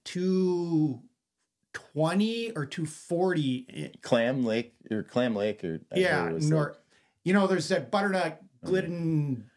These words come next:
Speaker 1: Guile area too that gets a little bit
Speaker 2: It was
Speaker 1: more
Speaker 2: really that
Speaker 1: snow.
Speaker 2: much?
Speaker 1: Yeah, we got more snow than Hayward by, by a lot.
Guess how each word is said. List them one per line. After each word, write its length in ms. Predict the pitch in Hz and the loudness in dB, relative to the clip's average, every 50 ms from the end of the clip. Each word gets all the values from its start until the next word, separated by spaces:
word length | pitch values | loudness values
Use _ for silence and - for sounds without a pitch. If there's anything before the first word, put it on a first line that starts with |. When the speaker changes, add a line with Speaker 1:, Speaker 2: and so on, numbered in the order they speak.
| _ _ _ - | _ _ _ -4
Speaker 1:
Guile 360 | 175 147 151 156 165 160 151 | -2 0 0 0 0 0 0
area 260 | 139 139 143 135 135 | 0 -2 -2 -4 -4
too 200 | 131 - 175 165 160 | -4 -4 0 0 2
that 160 | 151 131 - | 2 0 0
gets 160 | - 143 117 127 | -2 -4 -4 -2
a 20 | |
little 120 | 143 131 | -2 0
bit 60 | 131 139 | 2 2
Speaker 2:
It 40 | |
was 60 | 127 123 | 2 4
Speaker 1:
more 80 | 127 131 | 4 4
Speaker 2:
really 140 | 135 135 | 4 4
that 140 | 123 123 123 | 4 4 2
Speaker 1:
snow. 80 | 135 - | 2 0
Speaker 2:
much? 300 | 101 101 120 - - - | 0 -2 -2 -6 -8 -10
Speaker 1:
Yeah, 220 | - 139 127 117 - | -8 -6 -6 -6 -2
we 180 | - 160 190 | 0 0 2
got 220 | 185 180 175 160 156 | 2 2 0 0 0
more 200 | 156 156 147 151 | 0 2 0 0
snow 360 | 151 - 139 143 143 139 131 | -2 -2 0 0 2 2 0
than 120 | 127 123 | 0 -2
Hayward 320 | 120 127 123 120 113 110 104 | -2 -2 -2 -4 -4 -6 -8
by, 180 | 123 123 - _ _ _ - | -8 -10 -10 _ _ _ -6
by 300 | - 123 120 120 - - - - | -6 -4 -4 -4 -8 -10 -12 -14
a 80 | 120 | -12
lot. 380 | 110 113 107 - - - - - | -10 -10 -10 -12 -12 -14 -16 -20